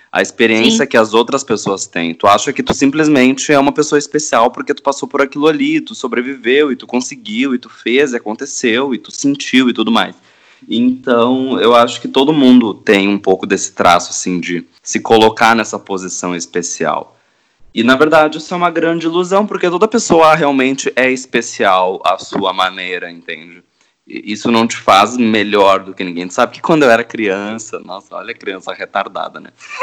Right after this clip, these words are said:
Speaker 1: Minha mãe falando, minha mãe falando dos outros que eram feio e eu, eu era uma criança bem bonitinha, mas eu era retardado. Porque
Speaker 2: Meu
Speaker 1: eu ficava
Speaker 2: Deus.
Speaker 1: pensando assim, não, eu ficava pensando assim,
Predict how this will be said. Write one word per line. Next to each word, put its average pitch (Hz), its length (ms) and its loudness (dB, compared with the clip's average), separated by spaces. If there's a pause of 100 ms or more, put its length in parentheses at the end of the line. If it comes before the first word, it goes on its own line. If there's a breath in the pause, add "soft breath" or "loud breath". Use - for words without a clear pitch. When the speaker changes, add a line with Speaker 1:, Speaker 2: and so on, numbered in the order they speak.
(140)
Speaker 1:
Minha 95 140 -2
mãe 98 240 -4
falando, 101 400 0 (160 soft breath)
minha 104 140 0
mãe 107 120 2
falando 113 300 4
dos 110 140 -2
outros 104 180 -2
que 120 60 0
eram 110 180 0
feio 104 400 -4
e 110 100 -6
eu, 107 400 -2
eu 98 140 2
era 101 120 2
uma 113 120 -2
criança 127 300 -4
bem 107 420 -2
bonitinha, 151 460 -4
mas 95 180 -6
eu 95 100 0
era 95 140 0
retardado. 110 600 -8 (280 soft breath)
Porque 113 560 -4
Speaker 2:
Meu 107 140 2
Speaker 1:
eu 110 80 2
ficava 110 240 0
Speaker 2:
Deus. 220 200 2
Speaker 1:
pensando 120 240 0
assim, 117 480 -4 (600)
não, 147 240 4
eu 202 60 0
ficava 160 260 2
pensando 156 460 2
assim, 139 420 -2